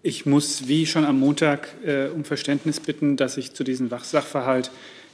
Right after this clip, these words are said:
äh, an dieser Stelle keine, äh, weitergehenden Auskünfte erteilen kann, weil die entsprechenden,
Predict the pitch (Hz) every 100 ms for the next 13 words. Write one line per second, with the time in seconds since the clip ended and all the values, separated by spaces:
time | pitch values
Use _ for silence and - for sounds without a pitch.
0 | _ - 139 156 135 135 - 135 127 127
1 | 131 127 135 147 147 123 127 135 127 123
2 | 143 - 143 - - - - 123 135 135
3 | 127 131 147 131 120 117 131 135 - 127
4 | 107 131 110 120 117